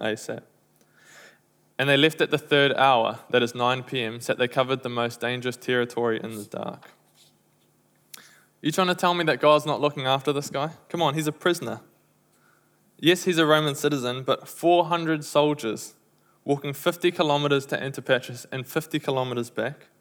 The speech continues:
and seventy horsemen going the full hundred kilometers to Caesarea and a hundred kilometers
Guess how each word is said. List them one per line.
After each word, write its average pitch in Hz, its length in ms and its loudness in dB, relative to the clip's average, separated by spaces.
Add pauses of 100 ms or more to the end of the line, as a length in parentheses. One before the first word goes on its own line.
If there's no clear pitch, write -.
(460)
and 139 160 -4
seventy 165 340 2
horsemen 156 460 0
going 143 240 4
the 127 80 -2
full 156 280 2
hundred 147 380 -4
kilometers 139 540 0
to - 140 -8
Caesarea 131 600 -4 (400)
and 127 140 0
a 117 40 0
hundred 139 380 0
kilometers 131 720 -2